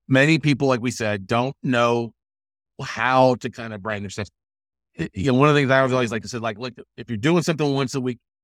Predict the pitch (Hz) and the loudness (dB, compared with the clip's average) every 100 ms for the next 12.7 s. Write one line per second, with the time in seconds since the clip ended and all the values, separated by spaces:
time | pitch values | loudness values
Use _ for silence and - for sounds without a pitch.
0 | _ - 135 147 151 - _ 131 - 147 | _ -6 -2 -2 -4 -8 _ -8 -6 -4
1 | 143 131 123 110 123 110 107 113 123 104 | 0 2 2 -2 -6 -6 -6 -8 -8 -12
2 | 101 110 95 - 101 98 95 _ - 107 | -12 -12 -14 -14 -18 -16 -18 _ -12 -10
3 | 110 107 135 120 127 143 127 156 135 127 | -10 -8 -6 0 4 4 2 -2 -4 -4
4 | 123 123 120 127 120 95 123 117 117 117 | -4 -2 -4 -6 -8 -8 -10 -8 -12 -14
5 | - _ _ _ _ _ - 120 110 120 | -18 _ _ _ _ _ -6 -2 0 0
6 | 123 113 123 120 110 107 - 117 110 104 | 0 0 2 4 2 0 -4 -6 -6 -6
7 | 101 95 _ _ 101 101 98 113 110 117 | -8 -10 _ _ -12 -8 -4 -6 -4 -6
8 | 113 104 113 104 120 107 101 107 113 127 | -6 -6 -6 -6 -6 -6 -6 -8 -8 -4
9 | 123 123 110 - 127 - 113 104 - 113 | 0 0 -2 -2 -2 -2 -4 -4 -2 -4
10 | 113 120 117 123 110 104 92 90 - 104 | -2 -2 2 2 2 0 -2 -6 -10 -10
11 | 104 107 110 107 110 117 120 104 117 110 | -8 -6 -6 -2 0 0 0 -2 -6 -4
12 | 113 107 117 117 107 107 | -6 -8 -8 -8 -6 -6